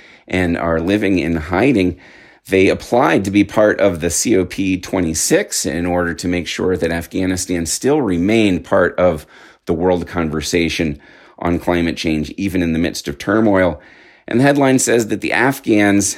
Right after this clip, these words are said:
had their C O P twenty-six delegate applications rejected just days before the event, with no explanation why.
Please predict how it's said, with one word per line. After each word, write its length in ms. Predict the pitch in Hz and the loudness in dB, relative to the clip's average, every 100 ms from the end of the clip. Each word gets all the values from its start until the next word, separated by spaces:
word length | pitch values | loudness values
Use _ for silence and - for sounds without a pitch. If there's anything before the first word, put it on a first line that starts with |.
| - | -10
had 360 | - 135 143 - | -4 0 0 -2
their 260 | - 104 95 | -2 0 2
C 280 | 80 - 147 | 0 2 2
O 80 | 107 | 2
P 220 | - 110 | -2 -6
twenty-six 580 | - 113 98 - 95 - | -4 -2 0 0 -4 0
delegate 440 | 95 92 95 87 | 2 2 0 -2
applications 880 | 87 87 90 90 - 92 - 85 85 - - _ | -4 -4 -6 -6 -4 -2 -2 -2 -2 -6 -20 _
rejected 960 | - 92 92 85 - 107 87 - 69 62 - _ _ _ | -6 -4 -4 -6 -2 0 0 -4 -6 -6 -18 _ _ _
just 280 | - 82 | -8 -6
days 280 | 76 82 87 | -4 -2 -2
before 320 | 80 82 82 | -2 -4 -2
the 140 | 76 78 | -2 -4
event, 420 | 73 92 82 - - - _ _ | -2 0 0 -4 -14 -20 _ _
with 200 | 104 - | -12 -6
no 240 | 80 73 | -4 -4
explanation 920 | - 73 - 76 76 67 69 71 69 67 _ | -6 -8 -10 -6 -6 -6 -6 -6 -6 -10 _
why. 460 | 80 82 82 73 | -4 -2 0 -4